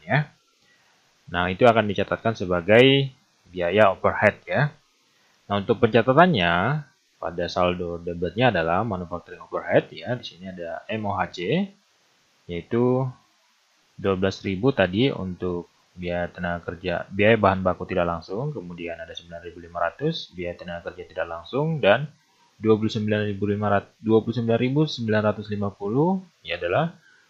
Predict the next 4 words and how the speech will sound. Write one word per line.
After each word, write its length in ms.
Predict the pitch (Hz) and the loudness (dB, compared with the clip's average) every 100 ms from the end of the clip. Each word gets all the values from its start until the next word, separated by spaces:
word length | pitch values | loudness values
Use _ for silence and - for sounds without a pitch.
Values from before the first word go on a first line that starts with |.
| _ | _
untuk 520 | 104 101 98 139 143 _ _ - | -8 -6 2 2 2 _ _ -14
ketiga 760 | - 92 92 104 113 113 113 - _ _ | -10 -4 6 8 10 8 2 -8 _ _
komponen 440 | - 90 98 107 | -18 -6 -2 0
biaya 480 | 95 90 90 92 107 | 2 2 2 0 -2